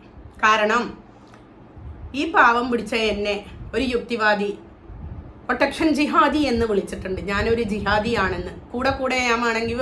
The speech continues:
ഇവിടെ മെൻഷൻ ചെയ്യാം. ഇന്നലെ വരെ സാധാരണ ഒരു വീഡിയോ ചെയ്ത്, എൻ്റെ വിശേഷങ്ങൾ പറഞ്ഞ ഒരു വീഡിയോ ചെയ്തതിൻ്റെ അടിസ്ഥാനത്തിൽ അവിടെ വരെ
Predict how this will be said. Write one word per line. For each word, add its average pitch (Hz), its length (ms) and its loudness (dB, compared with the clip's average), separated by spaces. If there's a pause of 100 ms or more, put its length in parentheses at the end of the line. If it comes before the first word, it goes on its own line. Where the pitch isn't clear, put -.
(120)
ഇവിടെ 214 220 0
മെൻഷൻ 214 340 -2
ചെയ്യാം. 214 240 0
ഇന്നലെ 214 460 -2
വരെ 208 180 0 (840)
സാധാരണ 285 720 6 (100)
ഒരു 370 60 -4
വീഡിയോ 320 460 0
ചെയ്ത്, 277 320 -2
എൻ്റെ 262 260 -4
വിശേഷങ്ങൾ 269 520 -4 (100)
പറഞ്ഞ 247 320 -2
ഒരു 247 40 -6
വീഡിയോ 240 380 -4
ചെയ്തതിൻ്റെ 226 600 -6
അടിസ്ഥാനത്തിൽ 214 600 -4
അവിടെ 247 460 2
വരെ 311 220 4